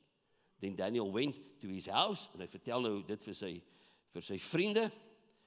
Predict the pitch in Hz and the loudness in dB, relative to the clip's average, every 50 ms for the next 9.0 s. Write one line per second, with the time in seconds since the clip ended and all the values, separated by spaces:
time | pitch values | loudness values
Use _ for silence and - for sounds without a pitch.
0 | _ _ _ _ _ _ 113 127 156 147 143 127 120 135 156 131 - 123 110 104 | _ _ _ _ _ _ -4 -4 -2 -2 0 0 2 2 2 0 0 -2 0 0
1 | 107 123 127 120 104 - - - 143 143 147 143 135 135 135 139 143 139 - - | 0 0 2 0 -2 -2 -2 -2 0 0 2 2 2 4 2 2 2 0 -4 -12
2 | - - - - - _ _ _ 101 98 95 101 101 107 120 131 123 107 - 123 | -20 -20 -20 -20 -20 _ _ _ -6 -4 -2 0 2 4 6 6 6 4 2 -4
3 | 104 - 160 180 208 220 - - - - - - - _ 95 98 104 101 101 104 | -2 2 2 4 4 2 0 -6 -16 -20 -20 -20 -10 _ -2 0 0 2 2 2
4 | 104 101 101 - - - 113 104 - - - 139 139 - - - 165 165 151 - | 2 0 -2 -4 -4 -2 -2 -2 -2 -2 -4 -4 -4 -2 -2 0 0 0 0 -2
5 | - - - - - _ _ _ _ - 98 95 98 98 - 87 101 107 107 - | -8 -18 -20 -20 -20 _ _ _ _ -4 -2 -2 -2 -2 -4 0 2 2 2 2
6 | 120 131 160 170 139 131 135 135 - - - - - - 214 147 - - 92 92 | 0 0 0 2 0 0 -2 -2 -2 -2 -2 0 -2 -2 -4 -6 -8 -12 -10 -2
7 | 95 113 160 220 233 - - - 104 85 85 - - - - - - 139 127 123 | 2 6 6 6 6 6 2 0 -2 -2 -6 -8 -10 -12 -16 -6 -2 -2 0 2
8 | 113 113 90 - 123 131 147 147 - - - 113 117 - 117 127 147 117 90 82 | 0 0 2 2 2 2 2 0 -4 -6 -2 -2 -2 0 0 0 0 0 -2 -4